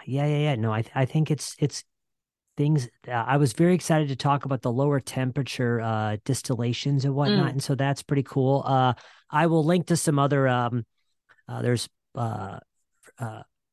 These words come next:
Speaker 1: uh, both Molly and Jill have both, uh, there's a lot of great literature out there on, uh, Meemaw, who Freeland, um, so yeah, so her last name is Free-, is, is the last name, was her last name Freeland?
Speaker 2: Yes.
Speaker 1: Okay, yeah. But, uh,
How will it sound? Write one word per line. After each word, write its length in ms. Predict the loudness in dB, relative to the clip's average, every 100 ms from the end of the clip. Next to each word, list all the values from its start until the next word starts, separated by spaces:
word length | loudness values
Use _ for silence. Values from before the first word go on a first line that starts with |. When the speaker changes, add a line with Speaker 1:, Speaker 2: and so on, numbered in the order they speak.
| _
Speaker 1:
uh, 120 | -14 -14 _ _ _
both 400 | 4 4 2 0
Molly 520 | 2 4 4 4 2 4
and 220 | 4 2
Jill 360 | 2 2 2
have 180 | 0 0
both, 220 | 0 0 -2 -8
uh, 240 | -6 -4
there's 220 | -2 -2
a 40 | 2
lot 200 | 2 2
of 100 | 0
great 260 | 0 0
literature 420 | 0 0 0 0
out 180 | 0 0
there 240 | 0 0 0
on, 460 | 0 0 -2 -2
uh, 260 | -2 -2 -2 _ _ _ _ -2
Meemaw, 520 | 0 2 4 4 2
who 180 | 0 -4
Freeland, 640 | -2 -2 0 0 -2 -2
um, 240 | -4 -6 -12 _
so 220 | -6 -4
yeah, 280 | 0 -2 -2
so 140 | -2 2
her 80 |
last 300 | 4 2 2
name 140 | 2 2
is 100 | 2
Free-, 220 | -2 -4
is, 300 | -6 -2 -4
is 160 | -2 -2
the 60 | 2
last 240 | 2 4
name, 140 | 2 2 0
was 140 | 2
her 100 | 2
last 260 | 2 2 2
name 140 | 0
Freeland? 540 | 0 -2 0 0 -2 -6 _ _ _
Speaker 2:
Yes. 540 | -8 -8 -8 -18 -18 0
Speaker 1:
Okay, 260 | 0 2 2
yeah. 180 | 2 0 -10 -20 -6 0
But, 240 | 0 4
uh, 260 | 4 4